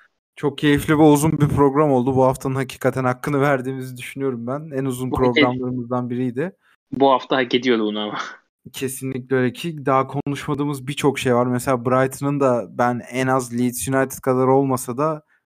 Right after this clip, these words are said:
Speaker 1: bayağı bir düşüşe girdiğini düşünüyorum. Orada da Bissouma özelinde tartışmalar fe-, vesaire var ama bunlara maalesef vaktimiz yok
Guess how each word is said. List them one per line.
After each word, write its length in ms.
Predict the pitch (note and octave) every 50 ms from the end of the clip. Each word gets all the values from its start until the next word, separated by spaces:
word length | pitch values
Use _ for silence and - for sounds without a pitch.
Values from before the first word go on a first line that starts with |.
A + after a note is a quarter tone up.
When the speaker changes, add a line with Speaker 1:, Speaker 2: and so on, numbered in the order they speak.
| _ _ _
Speaker 1:
bayağı 380 | A#2+ A#2+ C3 C3+ C3+ C3+ C3+ B2+
bir 80 | B2+
düşüşe 320 | B2+ B2 - - - D3 C3+
girdiğini 500 | B2+ C3+ C3+ A#2+ B2+ C3 C3+ C3+ C3 B2
düşünüyorum. 560 | B2+ A#2+ - - C#3 C#3 C3+ C3+ C3 D#3+ F3 _ _ _ _ _ _ _ _
Orada 320 | C3 C3 C3 B2+ C3 C3+ C#3
da 140 | C#3+ C3
Bissouma 420 | B2 C3 B2+ - D3 D3 C#3 C#3 C3+
özelinde 380 | B2+ B2+ C3+ B2+ C3 C#3 C#3
tartışmalar 720 | C3+ C#3+ C3+ B2+ B2 - - - - - B2+ A#2+ A#2+ A#2 A#2
fe-, 320 | A2+ - - C3 B2 A#2+ B2
vesaire 420 | B2+ B2+ - C#3 C3 B2+ B2 B2
var 120 | C3 C#3
ama 280 | C#3+ D#3+ E3 E3+ F3 F3 - _ _ _ _ _ _ _ - -
bunlara 260 | C#3 C#3 C3+ C3+ C3+
maalesef 460 | C3 C3+ C3+ C3 C3+ - C3+ C3 -
vaktimiz 440 | C#3 C3 C3 C3 - C3+ C#3 C3 C3+
yok 240 | D#3+ F3+ F3+ _